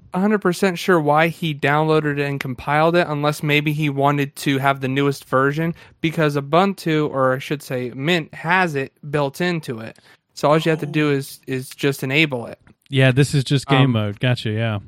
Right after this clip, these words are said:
Speaker 1: Yeah. Um, so another thing, too, is, is when he, when you enroll in the M O K or whatever, I don't know how you pronounce
Speaker 2: How you
Speaker 1: that,
Speaker 2: say it. Yeah.
Speaker 1: but what happens is, is the nvidia, uh, drivers need a key for secure boot to work.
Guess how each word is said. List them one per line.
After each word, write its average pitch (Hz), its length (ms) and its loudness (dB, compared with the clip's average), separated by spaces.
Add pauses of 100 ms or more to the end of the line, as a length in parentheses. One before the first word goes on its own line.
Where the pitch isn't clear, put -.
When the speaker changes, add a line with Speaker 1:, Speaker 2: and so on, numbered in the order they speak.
(300)
Speaker 1:
Yeah. 139 400 2 (420)
Um, 175 240 4
so 185 240 4
another 208 320 4
thing, 165 300 0
too, 160 300 2
is, 139 200 0
is 143 240 -2
when 160 200 2
he, 165 360 0
when 160 180 0
you 202 140 2
enroll 156 540 4
in 143 180 0
the 139 120 -2
M 147 180 2
O 139 120 2
K 127 380 0
or 123 100 0
whatever, 135 380 0
I 135 60 2
don't 139 100 0
know 127 60 -6
how 127 360 -4
you 131 160 -10
pronounce 139 440 0
Speaker 2:
How - 40 -14
you - 60 -16
Speaker 1:
that, 120 200 -4
Speaker 2:
say 110 40 -18
it. - 280 -20
Yeah. 123 80 -16 (200)
Speaker 1:
but 170 160 2
what 180 160 2
happens 202 420 2
is, 165 160 0
is 151 300 -4 (320)
the 165 160 0
nvidia, 165 800 0 (280)
uh, 143 140 0
drivers 160 400 2
need 165 160 0
a 131 60 -2
key 151 680 -2
for 147 160 0
secure 185 440 2
boot 147 260 -2
to 139 100 -4
work. 139 500 -2